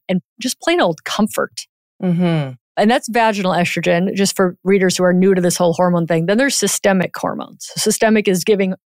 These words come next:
Speaker 1: hormones to your whole body. There certainly is a role in testosterone with desire. And then if you ask the estrogen question, so systemic estrogen, does that help sex life? The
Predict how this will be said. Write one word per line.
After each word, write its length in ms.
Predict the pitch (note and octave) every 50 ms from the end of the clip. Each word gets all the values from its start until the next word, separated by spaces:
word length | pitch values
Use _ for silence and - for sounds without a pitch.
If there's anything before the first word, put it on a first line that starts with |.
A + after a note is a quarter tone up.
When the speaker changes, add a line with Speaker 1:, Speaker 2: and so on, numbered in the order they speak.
| -
Speaker 1:
hormones 320 | - - G#3 G3 F#3+ F#3 F3+
to 80 | - F3+
your 100 | F3 E3+
whole 180 | - F#3+ F3
body. 360 | D#3 F3+ E3+ E3 E3+ - - _ _ _ _ _ -
There 100 | - F#3+
certainly 380 | - - B3+ C4 A#3+ A#3 A3 G#3+
is 100 | F#3+ F#3+
a 80 | F#3+
role 240 | F#3 F#3 F3+ F#3 F3+
in 80 | F3+ E3+
testosterone 760 | - F3+ D#3 - F#3+ F3+ F3+ - - G3 G3+ G#3 A3+ C4+ C#4 B3+ A3+
with 200 | F#3+ G3+ - -
desire. 520 | - F#3 F3+ F#3 F3+ F3+ G3 A#3+ C#4+ D4+ _ _ _ _ _ _ _ -
And 180 | - G#3 G#3 G3+
then 240 | G#3 G#3 G#3 G#3+ - _ _ -
if 100 | B3 B3
you 80 | E4+ A#4 A#4+
ask 120 | - -
the 160 | B3 A3 A#3+
estrogen 580 | - - G#3+ A#3+ - - B3 G#3+ F#3+ F#3+ F3 D#3+
question, 420 | - F3+ E3 D#3+ - - D#3+ -
so 120 | - F#3+ F#3+
systemic 460 | - G#3+ - - B3 B3+ C4+ B3+ - - -
estrogen, 720 | G3+ A3+ A3 - - A3+ G3 E3+ F3+ F3+ F3+ F3 F3 F3 D#3+
does 220 | G3 G#3 E3+ D#3+
that 280 | F3 F#3+ F#3 G3 G3+ -
help 300 | - G3+ F#3+ F3 - -
sex 400 | - - C4+ C#4+ - - - -
life? 340 | - - - - - - - _ _ _ _ _ -
The 480 | G3+ G#3+ G#3+ G#3 G#3 G#3 G#3 G#3 -